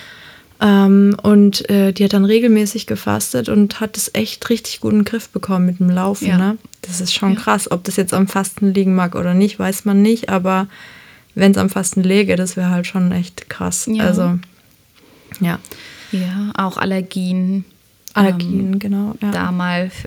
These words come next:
Speaker 2: äh, sich vielleicht informieren, wenn man Allergien hat, ähm, ob das Fasten einem da helfen kann, ausprobieren, wie man sich dann auch fühlt. Ich glaub einfach auch, ja, sehr stressabbauend.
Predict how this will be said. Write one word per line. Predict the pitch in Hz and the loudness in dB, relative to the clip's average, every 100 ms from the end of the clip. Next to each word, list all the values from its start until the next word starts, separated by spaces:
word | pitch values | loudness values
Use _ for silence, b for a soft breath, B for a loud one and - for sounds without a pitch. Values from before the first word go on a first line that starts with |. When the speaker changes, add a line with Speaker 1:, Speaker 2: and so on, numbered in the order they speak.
| - | -8
Speaker 2:
äh, | 190 | -8
sich | 180 180 | -6 -8
vielleicht | - 190 180 | -6 -6 -6
informieren, | - - 185 185 185 185 | -10 -10 -6 -4 -4 -4
wenn | 185 | -6
man | 180 - | -6 -8
Allergien | 185 185 - 190 185 - | -8 -8 -6 -8 -6 -8
hat, | 180 180 - - 214 | -8 -8 -10 -12 -12
ähm, | 185 185 180 180 | -10 -8 -8 -8
ob | 175 | -12
das | - - | -14 -14
Fasten | 190 170 - 185 | -12 -12 -10 -8
einem | 180 180 180 | -6 -6 -6
da | |
helfen | 180 190 190 190 | -6 -8 -8 -10
kann, | - 185 185 180 | -10 -10 -8 -8
ausprobieren, | - 190 - - 180 185 180 180 180 185 B B B B B B B _ | -8 -10 -10 -14 -10 -8 -6 -6 -6 -8 B B B B B B B _
wie | 190 | -4
man | 180 180 | -4 -4
sich | 175 | -6
dann | 190 180 | -8 -8
auch | - 180 | -8 -10
fühlt. | - - 185 180 175 175 180 - - _ _ _ _ _ | -14 -12 -8 -6 -4 -6 -8 -10 -14 _ _ _ _ _
Ich | - | -12
glaub | - 175 - | -8 -8 -6
einfach | 180 190 - | -8 -8 -10
auch, | 185 - - | -12 -12 -12
ja, | 170 175 208 - _ | -10 -10 -12 -14 _
sehr | - 180 175 | -8 -6 -6
stressabbauend. | - - 180 - 190 - 165 160 165 165 | -6 -6 -6 -6 -8 -6 -6 -4 -4 -6